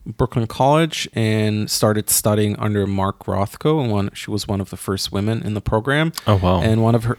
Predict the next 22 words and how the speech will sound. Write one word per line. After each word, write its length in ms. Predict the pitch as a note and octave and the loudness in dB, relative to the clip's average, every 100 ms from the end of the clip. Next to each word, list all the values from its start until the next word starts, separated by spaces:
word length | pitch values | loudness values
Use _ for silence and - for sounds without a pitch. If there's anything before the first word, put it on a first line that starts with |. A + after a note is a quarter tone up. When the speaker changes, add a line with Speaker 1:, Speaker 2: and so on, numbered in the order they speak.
| - | -6
Speaker 1:
one 220 | A2 A2 | 0 2
of 80 | A#2+ | 2
the 80 | B2 | 0
first 260 | - C3 | 0 0
advices 640 | - A#2 A#2 A#2 D#3+ - G2 | 0 -6 0 0 0 -2 -4
he 80 | G2+ | 0
had 180 | A2+ G#2+ | -2 0
to 100 | A2 | 2
give 240 | B2 D3 | 2 2
her, 180 | A2+ G#2+ | 4 4
much 260 | G#2 - | 2 2
like, 320 | B2+ A2+ - - _ - | 2 2 0 -16 _ -2
uh, 420 | G#2+ G#2 G#2 A2 - _ | 0 2 0 -2 -8 _
as 240 | A2+ A2+ - | -8 -6 -10
a 200 | - - _ _ - | -14 -18 _ _ -8
sage 380 | - C3 B2+ | 0 2 2
advice 420 | C3+ A#2 A#2 B2 B2+ | 0 2 4 4 4
is 200 | A2+ G#2+ - - | 2 -2 -10 -12
Jerry's, 760 | A2+ A#2 B2+ E3 G#2+ B2+ G#3 F#3+ D3+ A#3+ D#3+ - | -4 0 2 2 2 4 2 4 2 2 -2 -2
<laughs> 280 | - _ | -20 _
is 320 | B2 B2 A#2+ - | 0 0 0 0
that 340 | A#2+ A#2 | 2 2